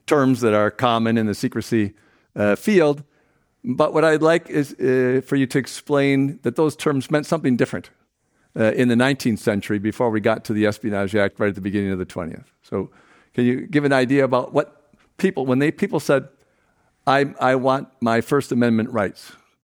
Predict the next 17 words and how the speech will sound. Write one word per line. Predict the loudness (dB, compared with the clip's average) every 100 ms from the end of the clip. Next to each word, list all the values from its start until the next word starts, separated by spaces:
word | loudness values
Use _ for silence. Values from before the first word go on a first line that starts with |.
| _ _ _ _ _
How | 0 2
is | 2
it | 0
different | 0 0 -6 -2
from | -2 -2
today? | 0 0 -2 -6 _ -8
'Cause | -8 -8
it | -4
seems | -2 0
like | -2 -2
it |
was | -4 -2
a |
little | -2 -2
bit | -4
different. | -10 -14 -20 _ _ -20
Yeah. | -20